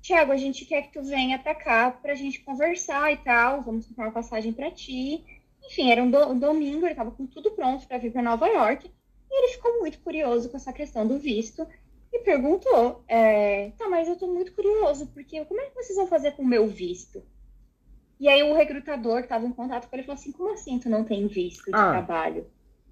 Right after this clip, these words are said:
Speaker 1: Daí ele falou assim, "Eu te falei que eu precisava de um novo visto, só que o recrutador entendeu errado."
Speaker 2: Putz.
Speaker 1: Aí eles cancelaram a viagem naquele domingo, foi assim, um balde de água fria.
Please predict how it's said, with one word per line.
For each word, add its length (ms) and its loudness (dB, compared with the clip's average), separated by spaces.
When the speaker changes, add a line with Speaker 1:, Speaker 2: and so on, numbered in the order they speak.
Speaker 1:
Daí 280 6
ele 140 4
falou 200 2
assim, 260 -4
"Eu 100 -2
te 200 -10
falei 420 4
que 140 -6
eu 60 0
precisava 640 -6
de 120 -4
um 100 -2
novo 460 2
visto, 600 0
só 160 -10
que 100 -10
o 40 -6
recrutador 760 2
entendeu 480 -2
errado." 420 -6
Speaker 2:
Putz. 720 -12
Speaker 1:
Aí 300 4
eles 240 2
cancelaram 680 0
a 80 -2
viagem 480 -6
naquele 220 -2
domingo, 420 -2
foi 220 -2
assim, 180 -6
um 160 2
balde 400 2
de 80 -4
água 180 -2
fria. 500 -4